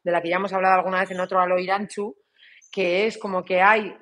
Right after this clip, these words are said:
eh, medidas que en principio se supone que están planteadas para evitar el proxenetismo,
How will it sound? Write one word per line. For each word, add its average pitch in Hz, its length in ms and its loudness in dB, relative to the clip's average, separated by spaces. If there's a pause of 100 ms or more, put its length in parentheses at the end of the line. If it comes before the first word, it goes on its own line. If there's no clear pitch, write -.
(100)
eh, 165 260 -6
medidas 190 480 -6
que 185 120 -12
en 175 100 -12
principio 185 600 -10
se 165 80 -14
supone 180 320 -6
que 170 60 -10
están 185 240 -6
planteadas 202 600 -2
para 160 160 -6
evitar 160 260 -6
el 196 140 -6
proxenetismo, 202 960 -8